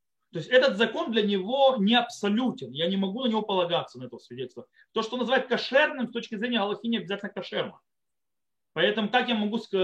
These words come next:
ориентироваться на него? Например, простой пример. Галаха говорит, что, э, э, что г-, г-, еда, приготовленная в посуде в шаббат, с-, целенаправленно,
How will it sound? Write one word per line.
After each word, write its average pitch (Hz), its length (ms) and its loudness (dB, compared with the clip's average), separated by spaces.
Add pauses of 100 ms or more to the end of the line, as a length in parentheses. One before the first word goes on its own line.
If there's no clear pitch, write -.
(480)
ориентироваться 185 580 2
на 175 60 -8
него? 147 340 -8
Например, 233 460 -4
простой 247 380 -10
пример. 262 400 -6 (800)
Галаха 190 440 2
говорит, 240 420 0
что, 226 260 -2
э, 170 520 4 (520)
э, 147 380 -2
что - 480 -2 (200)
г-, 147 540 -12
г-, 160 720 2
еда, 175 400 2
приготовленная 190 840 0
в - 80 -18
посуде 202 440 -4
в - 100 -12
шаббат, 143 640 -4 (220)
с-, - 360 -18
целенаправленно, 208 840 0